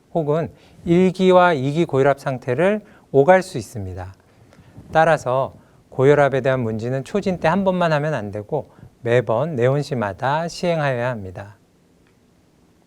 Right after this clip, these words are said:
원클릭에선 이렇게 내원마다 기록한 환자분의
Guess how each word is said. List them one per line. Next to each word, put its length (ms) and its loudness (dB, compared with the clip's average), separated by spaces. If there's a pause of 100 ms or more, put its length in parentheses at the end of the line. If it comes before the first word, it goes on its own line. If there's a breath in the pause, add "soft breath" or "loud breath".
(1040 loud breath)
원클릭에선 720 2
이렇게 360 2
내원마다 920 2
기록한 440 -4
환자분의 680 0